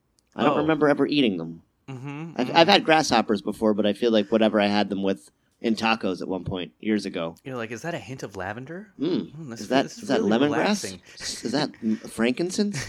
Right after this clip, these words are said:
Speaker 2: <laughs> Yo, the,
Speaker 1: <laughs>
Speaker 2: the
Speaker 1: This shit tastes biblical.
Speaker 2: <laughs> Yo, these insects take, like, essential oils.
Speaker 1: <laughs>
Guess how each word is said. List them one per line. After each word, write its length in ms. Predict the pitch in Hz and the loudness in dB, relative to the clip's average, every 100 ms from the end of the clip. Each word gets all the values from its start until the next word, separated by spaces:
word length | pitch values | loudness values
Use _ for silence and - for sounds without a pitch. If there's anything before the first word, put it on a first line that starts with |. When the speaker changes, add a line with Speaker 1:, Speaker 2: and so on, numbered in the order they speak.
| 113 | -10
Speaker 2:
<laughs> 120 | - 214 147 - - | -6 -4 -4 -6 -8
Yo, 300 | 135 185 135 | -4 0 0
the, 200 | - 180 - - | -2 -10 -12 -16
Speaker 1:
<laughs> 160 | - | -8
Speaker 2:
the 220 | - - 170 - - - | 2 2 2 -4 -16 -12
Speaker 1:
This 100 | - | -2
shit 180 | - 180 | 2 4
tastes 220 | 143 123 | 4 2
biblical. 640 | 104 135 170 139 - 87 - 208 - 220 - 302 - | 6 8 8 6 6 2 4 0 2 0 0 -4 -4
Speaker 2:
<laughs> 680 | - - _ - - - | -20 -20 _ -16 -14 -12
Yo, 160 | - 139 | -2 -2
these 220 | 120 123 | 0 -4
insects 560 | 120 123 - 117 104 - | -4 -6 -2 -2 -2 -6
take, 180 | 123 - | -6 -4
like, 140 | 120 | -4
essential 480 | 113 - 123 113 127 | -4 -4 -4 -4 -4
oils. 500 | 120 120 127 92 95 | 0 0 0 -4 4
Speaker 1:
<laughs> 60 | - | 8